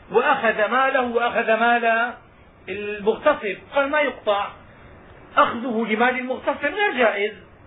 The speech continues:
لكنه ما يقطع لأنه ما دخل حرزا للمغتصب وإنما دخل ملكه.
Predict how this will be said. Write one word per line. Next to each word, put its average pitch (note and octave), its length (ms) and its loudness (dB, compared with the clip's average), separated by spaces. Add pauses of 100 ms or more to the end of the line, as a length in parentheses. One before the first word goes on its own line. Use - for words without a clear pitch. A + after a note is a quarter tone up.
(440)
لكنه B3+ 420 2
ما C#4 160 2
يقطع C#4 380 -2
لأنه A#3+ 400 -2
ما B3+ 180 2
دخل B3 400 0
حرزا A#3 480 -2
للمغتصب G#3+ 840 -4 (360)
وإنما G3 280 0
دخل A#3 380 0
ملكه. A#3+ 600 0